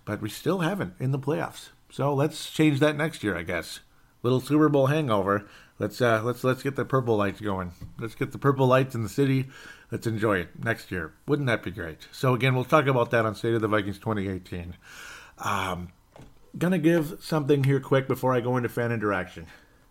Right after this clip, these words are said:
Uh, I have a dear friend, uh, Neil Nate Dog Thiesing, who has hosted some, uh,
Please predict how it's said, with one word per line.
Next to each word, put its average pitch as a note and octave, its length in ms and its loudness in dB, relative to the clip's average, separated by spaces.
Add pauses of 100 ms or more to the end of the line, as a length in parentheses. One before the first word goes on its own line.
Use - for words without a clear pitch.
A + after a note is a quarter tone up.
(880)
Uh, A2 240 -4
I A#2 60 -2
have A#2+ 160 0
a A2 60 0
dear A#2 220 2
friend, A2+ 380 -2
uh, F#2 140 0
Neil A2+ 280 -2
Nate A2 240 -4
Dog G2+ 240 -2
Thiesing, A#2+ 440 -6 (220)
who A#2+ 160 0
has G#2 120 -2
hosted A#2+ 420 -2
some, A2+ 240 -4
uh, G2 180 -6